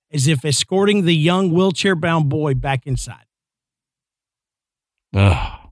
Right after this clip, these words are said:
Speaker 1: Yeah. Yeah.
Speaker 2: I mean, it, it's pretty
Speaker 1: Yeah, it
Speaker 2: interesting that
Speaker 1: <laughs>
Speaker 2: they have to walk back in, like, to bring him back in.
Speaker 1: Yeah.
Speaker 2: And that's
Speaker 1: Yeah.
Speaker 2: interesting to me.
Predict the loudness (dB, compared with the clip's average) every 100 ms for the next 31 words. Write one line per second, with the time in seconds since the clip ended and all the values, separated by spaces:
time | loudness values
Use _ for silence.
0 | _ _ _ _ _ -8 -6 -6 -8 _
1 | _ _ _ _ -14 -10 -10 _ 2 4
2 | 6 6 4 0 -8 -14 -16 _ _ _
3 | _ _ _ _ -4 -4 0 0 2 2
4 | 2 2 2 4 2 2 2 4 4 2
5 | -2 -6 0 2 4 4 2 2 2 2
6 | 2 2 2 2 2 2 4 4 2 0
7 | -4 -2 -4 -8 _ 0 4 6 6 6
8 | 4 4 0 -2 0 0 0 -4 _ _
9 | _ _ _ _ -4 -2 -2 -2 2 2
10 | 2 -4 -2 0 2 2 2 2 -2 -4
11 | -2 -2 -4